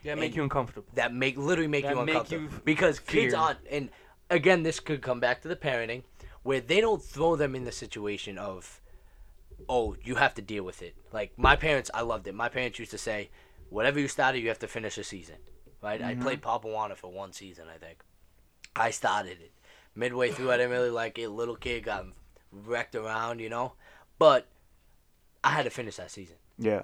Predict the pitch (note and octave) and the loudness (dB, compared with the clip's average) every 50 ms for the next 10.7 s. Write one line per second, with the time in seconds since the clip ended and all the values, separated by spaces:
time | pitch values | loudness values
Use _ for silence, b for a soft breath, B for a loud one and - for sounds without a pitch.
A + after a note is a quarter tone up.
0 | - - - - - A2 A2 G#2+ - F#2+ - - E2+ - - - - - G#2 G2+ | -4 -6 -4 -2 0 0 -2 -2 -4 -12 -14 -16 -20 -20 -20 -18 -14 -12 -12 -8
1 | - C3 A#2 A2+ F2+ G2+ A#2 B2 B2+ B2+ A#2 A#2 A2+ G#2+ G#2+ G#2 F#2+ F2+ G2+ A2 | -6 -4 -4 -4 -4 -4 -2 0 2 2 2 2 0 -2 -4 -8 -8 -8 -8 -8
2 | A2+ A2 A2+ G#2+ G#2 - - A2 G2+ F#2+ - - _ _ _ _ _ _ - G#2+ | -8 -6 -6 -6 -6 -6 -6 -8 -8 -10 -12 -18 _ _ _ _ _ _ -2 0
3 | G#2+ G#2 G2 F#2+ G2+ G2+ - b b b b b b b b B2+ C3 C#3+ C#3 C#3 | 2 2 2 0 -2 -6 -12 b b b b b b b b -2 0 0 2 2
4 | - D#3+ D#3+ C3 B2 - B2 A2 - - C3+ C3+ C3 - - b b b b - | 4 4 6 4 4 0 -4 -6 -4 -2 -2 -2 -2 -4 -10 b b b b -2
5 | C#3 C3 - - D#3 D3 C3+ - - - C3+ B2+ - - A2 G2 F#2+ G#2 G#2+ A2 | -2 0 2 4 4 4 2 -2 -6 -4 -4 -2 -2 -4 -6 -6 -6 -6 -6 -4
6 | G2+ A#2 A2 G#2+ - - _ _ - G#2+ G2 - F#2 F2 A2+ A#2 A2 - - G#2 | -4 -2 -2 -2 -4 -6 _ _ -18 -16 -14 -12 -8 -6 -6 -6 -6 -8 -10 -14
7 | F#2+ - G#2+ G2 - A2 G#2 F#2+ F2+ - - - A2+ G2+ - - G2+ F#2 F#2 F2+ | -10 -8 -8 -8 -6 -6 -8 -8 -8 -10 -10 -10 -10 -10 -10 -10 -12 -12 -12 -14
8 | - G2 F#2 F#2 - - - G2+ - - A#2 G2+ - - G2 G2 F#2 - - G2 | -14 -14 -14 -14 -14 -14 -12 -12 -10 -8 -8 -8 -8 -10 -10 -10 -10 -12 -12 -12
9 | G2 F#2+ G#2 B2 B2 A2+ A#2 A2+ A2+ G#2+ F#2+ F2 - G2 F#2 G#2+ A#2+ B2 B2 A2 | -12 -12 -10 -10 -10 -8 -6 -6 -6 -6 -8 -10 -12 -12 -6 -2 -2 0 0 -2
10 | - B B B B B B B - D3 C#3 C3 - | -6 B B B B B B B 2 2 2 2 2